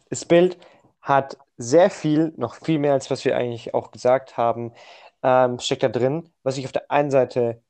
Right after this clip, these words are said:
super interessant finde, ähm, mit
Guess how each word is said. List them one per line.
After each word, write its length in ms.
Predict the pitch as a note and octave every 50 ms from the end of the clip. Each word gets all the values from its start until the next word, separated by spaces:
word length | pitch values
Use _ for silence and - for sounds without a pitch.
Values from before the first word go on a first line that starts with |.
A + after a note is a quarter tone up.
| _ _
super 420 | - - - - G#3 F#3 - E3+
interessant 420 | D3 - C3 C3 - C3+ B2 A#2+ -
finde, 460 | - C3+ A#2+ A#2 B2 C3+ D3+ - - _ _ _ _ _ _ _ _ -
ähm, 440 | B2+ B2+ B2+ B2+ B2+ B2+ B2+ A#2+ - -
mit 520 | - C3+ C#3+ C#3+ C3+ C#3+ - - - -